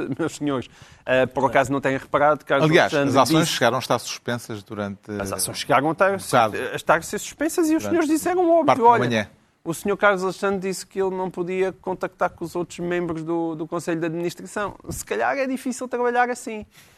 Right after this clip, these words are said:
Speaker 1: E, de facto, o Conselho Fiscal deu-lhe aqueles trinta
Speaker 2: Mas
Speaker 1: dias.
Speaker 2: antes disso, Luís Filipe Vieira tinha posto a hipótese de voltar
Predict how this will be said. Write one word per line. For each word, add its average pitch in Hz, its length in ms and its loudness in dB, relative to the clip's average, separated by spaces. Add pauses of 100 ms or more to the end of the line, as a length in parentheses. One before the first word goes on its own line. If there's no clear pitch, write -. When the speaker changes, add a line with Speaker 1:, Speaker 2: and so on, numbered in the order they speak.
(140)
Speaker 1:
E, 143 160 0
de - 80 -8
facto, - 320 4
o 160 60 2
Conselho 185 400 2
Fiscal 208 420 4
deu-lhe 226 220 0
aqueles 233 300 -2
trinta 185 180 0
Speaker 2:
Mas 170 140 4
Speaker 1:
dias. 190 140 6
Speaker 2:
antes 143 180 0
disso, 180 260 4
Luís 190 160 2
Filipe - 320 -8
Vieira 170 220 2
tinha 170 180 -4
posto 160 300 -4
a - 20 4
hipótese 170 480 0
de 110 100 -8
voltar 123 760 4